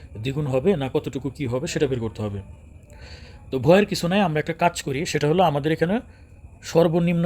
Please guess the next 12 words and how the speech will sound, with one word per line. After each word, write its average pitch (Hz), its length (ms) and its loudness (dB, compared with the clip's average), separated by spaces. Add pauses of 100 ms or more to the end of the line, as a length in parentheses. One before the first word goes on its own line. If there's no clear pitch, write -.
(120)
কোণ 175 180 0
কত? - 140 -2 (340)
তিরিশ। 127 300 -2 (580)
তারপর 147 280 4
হচ্ছে - 160 -2 (100)
মাঝারি 156 360 4
কোণ 170 180 -2
কত? 156 140 0 (280)
সিক্সটি। - 320 -6 (460)
হায়েস্ট 156 300 6
ডিগ্রি 156 240 -2
কোণ 165 160 -4